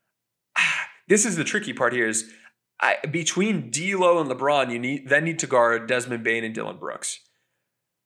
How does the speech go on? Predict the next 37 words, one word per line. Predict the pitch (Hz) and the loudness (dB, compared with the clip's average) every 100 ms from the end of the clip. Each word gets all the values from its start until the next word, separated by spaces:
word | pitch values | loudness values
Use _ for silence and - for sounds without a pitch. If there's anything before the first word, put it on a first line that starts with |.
| _ _ _ _ _ _ _ - | _ _ _ _ _ _ _ 4
I | 151 | 4
guess, | 131 175 214 - - - - | 4 2 4 2 0 -4 -4
I | 143 | 2
guess | 156 175 | 4 4
what | 151 147 | 4 4
I | 147 | 4
would | 185 185 | 2 0
do | 190 196 | -2 2
is | 156 | 4
I'd | 139 139 | 2 2
put | 165 | -2
LeBron | 127 123 123 156 | -2 0 2 2
on | 196 185 | 2 0
Brooks | 190 226 226 - - - | -2 -2 -4 -6 -10 -2
and | 135 | 0
I | 131 | 0
put | 131 147 - - | 0 -2 -4 -8
D'Lo | 135 156 156 160 | -4 0 2 2
on | 139 117 | 2 0
Bane. | 113 123 180 277 - _ _ _ _ _ - | -2 -2 -4 -8 -14 _ _ _ _ _ 0
I'd | - | 4
worry | 160 190 | 6 6
about | 240 226 247 | 4 0 0
that | 247 | -2
matchup | 240 254 254 | 0 0 0
a | |
little | 233 233 247 | 2 0 2
bit, | 269 285 - _ _ | 2 2 -6 _ _
but | 147 165 160 151 - | -2 2 4 2 2
I | 151 | 0
think | 170 185 | 2 0
D'Lo | 151 170 170 165 | 0 2 6 6
as | 131 131 | 4 2
an | 120 | 0
off-ball | 117 135 151 - 143 143 139 135 | 2 2 0 0 2 4 4 4
guard | 123 123 | 2 2
defender, | 123 - 127 127 127 120 123 | -2 -2 -4 0 0 0 -2